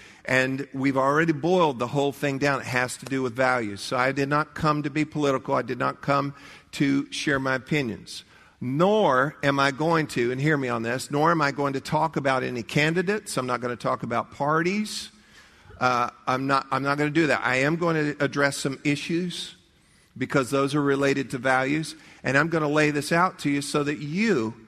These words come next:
can kinda sort some things out for yourself. Today, this very day, there are about fifteen hundred churches that are joined together. They're gonna do a thing called National, uh, Pulpit Freedom Sunday.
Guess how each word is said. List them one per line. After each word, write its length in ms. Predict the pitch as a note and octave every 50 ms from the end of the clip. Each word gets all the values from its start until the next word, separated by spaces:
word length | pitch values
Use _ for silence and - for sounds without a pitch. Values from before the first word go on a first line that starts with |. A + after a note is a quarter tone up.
| - - - _ _
can 160 | - D3+ C#3
kinda 280 | B2+ - D#3 D3+ C#3+ C3+
sort 280 | - - D#3 D3 C3+ -
some 160 | - C#3+ C3+
things 220 | D3 C#3 C3 C3
out 180 | C3+ C3+ C3 -
for 140 | - C#3 C3+
yourself. 460 | B2+ B2+ A#2 - D3 C#3+ C3+ - - - _ _ _ _ _ _ _ _ _ - - - _ _ -
Today, 920 | - E3 D3 B2+ C3+ C#3+ F3+ G3 G#3 A3 G#3 E3+ C3 A#2+ A#2+ B2+ C#3+ D3+ - -
this 380 | - C3+ C#3+ F#3+ G3+ F#3+ - -
very 400 | D#3+ D#3+ F3+ G3 G3+ F#3+ E3 C#3
day, 480 | A2+ C3+ B2 A#2+ A#2+ A#2+ C3+ D3 D3+ - -
there 220 | - B2 C#3+ C#3+ C#3+
are 20 |
about 300 | C#3 C3+ D3 C#3+ C#3 -
fifteen 420 | - - F3 E3+ - - F3 E3+ D#3+
hundred 320 | D#3+ D#3+ D#3 D3 C3 -
churches 640 | - - E3 D#3+ D3+ - - C3 B2 B2+ B2 - -
that 240 | - C3 C3 B2+ - C3
are 300 | C3 B2+ B2+ B2+ B2+ A#2 - A#2+ A#2
joined 320 | A2 C3+ C#3+ C#3+ C#3+ C3+
together. 280 | C#3 C3 C3+ C3+ C3 B2+
They're 140 | C3 C3 B2
gonna 240 | B2+ C#3+ C#3 C3+ B2+
do 180 | B2+ C#3+ C#3
a 40 | C3+
thing 280 | C3 - C#3+ C3+ C3+ -
called 300 | - C#3 C3 B2+ A#2+ A#2
National, 580 | B2+ C3 C3+ C#3 - - - D3 C#3+ C#3+ C3+ - - - - - _ _ -
uh, 300 | - B2 B2 A#2+ A#2 A#2+ - - _ _ _ _ _
Pulpit 420 | - - D#3 D3 - D#3 C#3+ - -
Freedom 500 | - - D#3 C#3+ C#3 C#3 C3+ C3 C3 C3
Sunday. 500 | - - - D3+ C#3+ C#3 A#2+ G#2+ G#2